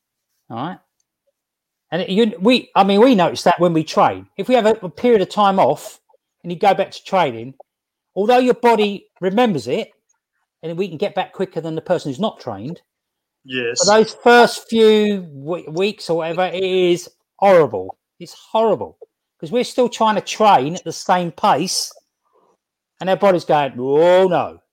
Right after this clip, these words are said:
Speaker 1: you got to start from ground zero," you know? Anyway, I, I digress. So what
Speaker 2: No,
Speaker 1: we're
Speaker 2: you
Speaker 1: gonna
Speaker 2: didn't. No, you didn't. You said
Speaker 1: Sorry?
Speaker 2: not a digress. No, no, you didn't digress. It's, it's
Speaker 1: Well,
Speaker 2: important.
Speaker 1: yeah. It's,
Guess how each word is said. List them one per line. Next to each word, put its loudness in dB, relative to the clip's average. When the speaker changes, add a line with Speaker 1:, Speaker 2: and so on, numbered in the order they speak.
Speaker 1:
you -10
got -10
to -14
start -4
from -16
ground -6
zero," -8
you -16
know? -14
Anyway, 6
I, 4
I 6
digress. 2
So 2
what 6
Speaker 2:
No, 4
Speaker 1:
we're 6
Speaker 2:
you 2
Speaker 1:
gonna 0
Speaker 2:
didn't. 0
No, -8
you -4
didn't. -4
You -8
said 0
Speaker 1:
Sorry? 2
Speaker 2:
not 0
a 0
digress. -4
No, 2
no, 0
you -2
didn't -8
digress. -2
It's, -8
it's -6
Speaker 1:
Well, -6
Speaker 2:
important. 2
Speaker 1:
yeah. -2
It's, -6